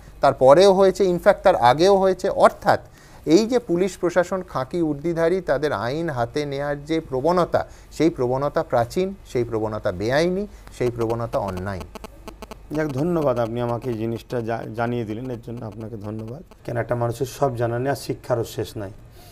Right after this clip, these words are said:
Speaker 2: কিন্তু আমার কাছে একটা বারবার কথা, এই কথাটা হয়তো ভুল হতে পারে, কিন্তু আমি দেখেছি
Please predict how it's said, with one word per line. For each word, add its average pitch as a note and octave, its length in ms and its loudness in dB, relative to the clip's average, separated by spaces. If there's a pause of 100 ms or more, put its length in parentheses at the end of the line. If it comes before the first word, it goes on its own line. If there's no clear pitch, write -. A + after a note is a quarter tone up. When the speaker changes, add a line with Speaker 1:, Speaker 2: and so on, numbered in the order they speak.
(520)
Speaker 2:
কিন্তু A#3 280 0
আমার G3+ 320 6
কাছে G3+ 280 4
একটা - 220 2
বারবার A#2 460 2
কথা, A2+ 300 -6
এই D3 120 -2
কথাটা F3+ 340 2
হয়তো G3+ 300 2
ভুল A#3+ 180 2
হতে D#3+ 180 4
পারে, G2+ 200 -6 (580)
কিন্তু F#3+ 320 -4
আমি G#3 480 -2
দেখেছি E3 600 0